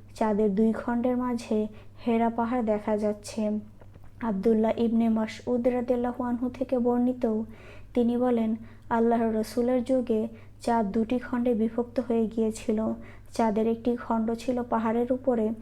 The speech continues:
আরেকটি পাহাড়ের নিচে। তখন রাসূলুল্লাহ বললেন, "তোমরা সাক্ষী থেকো।" আরেকটি বর্ণনা এসেছে, ইবনে মাসউদ রাদিয়াল্লাহু আনহু বলেছেন,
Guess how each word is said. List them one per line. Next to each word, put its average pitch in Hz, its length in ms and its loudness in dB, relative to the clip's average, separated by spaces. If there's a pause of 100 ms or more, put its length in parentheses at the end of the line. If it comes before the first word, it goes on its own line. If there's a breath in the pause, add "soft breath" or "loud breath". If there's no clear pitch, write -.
(300 loud breath)
আরেকটি 240 380 0
পাহাড়ের 226 440 0
নিচে। 220 500 -2 (380 loud breath)
তখন 233 300 0
রাসূলুল্লাহ 247 580 2
বললেন, 240 440 2 (300 loud breath)
"তোমরা 254 260 0
সাক্ষী 226 460 -2
থেকো।" 220 480 -2 (720 loud breath)
আরেকটি 220 400 2
বর্ণনা 220 520 0
এসেছে, 226 560 -2 (240)
ইবনে 220 400 2
মাসউদ 220 480 0
রাদিয়াল্লাহু 247 600 -2
আনহু 247 240 -2
বলেছেন, 247 640 -2